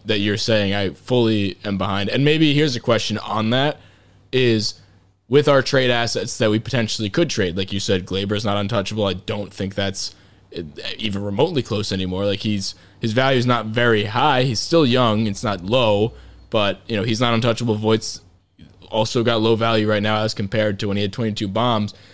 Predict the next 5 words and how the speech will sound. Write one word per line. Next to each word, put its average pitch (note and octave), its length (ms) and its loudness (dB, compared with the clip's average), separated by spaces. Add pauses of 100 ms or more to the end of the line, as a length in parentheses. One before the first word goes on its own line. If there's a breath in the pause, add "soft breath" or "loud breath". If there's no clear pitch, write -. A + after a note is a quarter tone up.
(160 loud breath)
But A#2 280 2 (760 soft breath)
would C3+ 180 2
you D3+ 140 2
rather D3 240 4
use C3+ 360 2